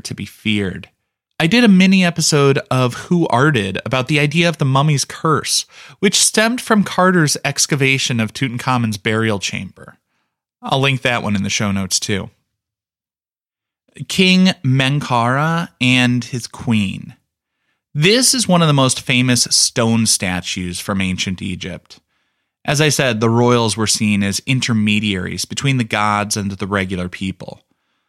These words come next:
Although it was common to portray idealized versions of figures and present them in their best light, some aspects also tended to be dictated by the constraints of the materials and placement.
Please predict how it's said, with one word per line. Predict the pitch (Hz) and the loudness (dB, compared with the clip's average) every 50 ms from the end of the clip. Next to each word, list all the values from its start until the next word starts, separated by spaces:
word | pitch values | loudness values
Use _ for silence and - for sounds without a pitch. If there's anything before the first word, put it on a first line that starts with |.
| _ _ _ _ _ _ _ _ - | _ _ _ _ _ _ _ _ -2
Although | - 185 185 202 202 | 0 2 4 4 4
it | - | 4
was | 202 196 | 2 2
common | - - - 160 151 156 160 156 | 0 2 2 2 4 4 2 2
to | 151 147 | 0 -2
portray | 127 - 135 127 123 - - 123 117 117 117 117 | -4 -2 -2 -2 -2 -2 -2 0 0 2 0 0
idealized | - - 117 113 104 92 107 104 107 104 101 101 101 104 - - | 0 0 -2 -2 -2 0 0 0 2 2 2 0 0 -2 -4 -4
versions | - 101 101 101 101 95 110 104 101 98 104 | -2 0 0 0 0 0 0 0 0 -2 -4
of | 98 95 | -6 -10
figures | - - - 104 95 92 95 92 92 92 95 101 - - - _ _ _ _ _ _ _ _ - | -10 -8 -6 -6 -4 -4 -4 -6 -4 -4 -4 -6 -6 -8 -8 _ _ _ _ _ _ _ _ -4
and | - 120 120 113 | -2 0 0 2
present | - 139 123 113 131 131 135 127 - | 2 2 2 2 0 0 -2 -2 -2
them | 127 110 104 101 101 | -2 0 0 0 0
in | 101 101 | 0 0
their | 101 101 101 | 0 0 -2
best | 92 98 98 98 - - - | -2 -2 -4 -4 -4 -4 -4
light, | 107 110 110 104 98 98 - _ - - | -4 -2 -2 -2 -2 -4 -8 _ -6 -4
some | - - - 196 214 240 269 - 135 | -2 0 2 2 2 2 0 -2 -2
aspects | 131 127 120 - - - 120 110 110 - - - - | 0 0 0 0 0 -2 -2 -2 -2 -2 -4 -4 -2
also | 143 170 196 - - 320 | 0 0 0 0 -2 -2
tended | - - - 254 240 233 180 | -4 -4 -2 -2 -2 0 -2
to | 170 | -2
be | 151 135 | -2 -4
dictated | 120 117 117 107 107 - 135 131 135 143 135 | -4 -2 -4 -4 -2 -2 -2 0 0 0 -2
by | 127 123 120 | -2 -2 -2
the | 117 120 | -2 -2
constraints | - - - 113 - - - - 117 117 120 117 - | -4 -4 -2 0 0 0 0 -2 -2 -2 -2 -2 -4
of | - | -4
the | 127 | -2
materials | 110 107 - - - 107 107 107 107 101 87 87 - - - - | -4 -4 -4 -6 -6 -4 -4 -2 -2 -4 -6 -8 -10 -10 -8 -8
and | 104 95 | -8 -10
placement. | - - - 107 110 107 - - 101 - - _ _ - | -8 -4 -2 -2 0 0 -2 -4 -6 -8 -14 _ _ -20